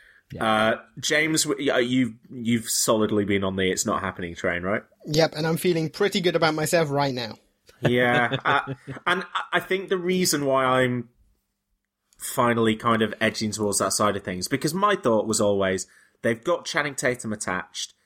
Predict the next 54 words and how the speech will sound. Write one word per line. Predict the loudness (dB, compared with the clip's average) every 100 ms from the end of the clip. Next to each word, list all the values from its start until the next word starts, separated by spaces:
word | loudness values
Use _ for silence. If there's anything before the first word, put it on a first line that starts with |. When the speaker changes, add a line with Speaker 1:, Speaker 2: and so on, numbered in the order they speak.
| _ -2
Speaker 2:
they're | 0
not | 0
gonna | -2 -2
want | 0 0
to | 2
lose | 2 2 0
him | -4 -4 -2
to | -2 -2 -4
one | -4 -4 -2
of |
the | 0
other | 0
studios, | 0 -2 -4 -4 -4 -6
'cause | -6 -2
that's | 0 0
still | 0 0 0
a |
guy | 0 0 0 0 -2
who, | -2 -2 -4 -12 _ _ _ _ _
you | -20 -18 -4 0
know, | 0 0
probably | -2 -2 2 2
is | 2 2
on, | 0
like, | -2 -4
the |
top | -6 -2 -2 -2
five | 0 0 0
or | 0
ten | -2 -2 -4 -6 -12 _
in | -8 -4
terms | -2 -2 -4
of | -2
wish | 0 0 0
lists | 0 0 0
when | 0
any | 0 0
big | 0 0
superhero | 0 -2 -2 -2 -2 0
role | -2 -4
comes | -6 -6
around. | -4 -4 -6 -12 -20 -4
Like, | -2 -2 -6 _
you | -8
could | -2 0
have | 2
seen | 2 2 2
him | 0
being | -4
cast | -4 -4 -4
as | -2
Shazam, | -2 -2 -2 -4
couldn't | -10 -10 -10
you? | -12